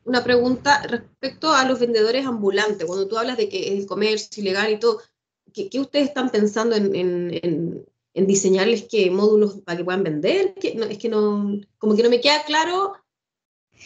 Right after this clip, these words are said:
qué es lo que quieren hacer con esos vendedores. Pero encuentro interesante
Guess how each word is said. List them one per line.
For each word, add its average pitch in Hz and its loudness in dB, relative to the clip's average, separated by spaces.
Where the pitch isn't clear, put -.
qué 269 -10
es 294 0
lo 311 -4
que 294 -8
quieren 294 -4
hacer 269 -12
con 277 -6
esos 226 -6
vendedores. 165 -6
Pero 240 6
encuentro 285 0
interesante 262 -2